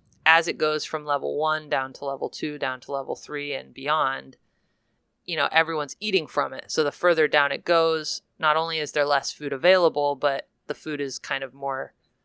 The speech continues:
disgusting 'cause it's been through however many hands and feet and spit and whatever else people are leaving,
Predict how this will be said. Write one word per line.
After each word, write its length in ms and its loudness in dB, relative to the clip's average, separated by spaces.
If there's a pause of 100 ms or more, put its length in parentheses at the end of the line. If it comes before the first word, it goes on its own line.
(140)
disgusting 760 0
'cause 180 -4
it's 140 -10
been 260 -8
through 280 -6
however 400 -2
many 240 -12
hands 640 -8
and 200 -14
feet 380 -8 (160)
and 480 -8 (300)
spit 520 -4 (120)
and 240 -12
whatever 400 -4
else 400 -6
people 340 -6
are 100 -4
leaving, 460 -10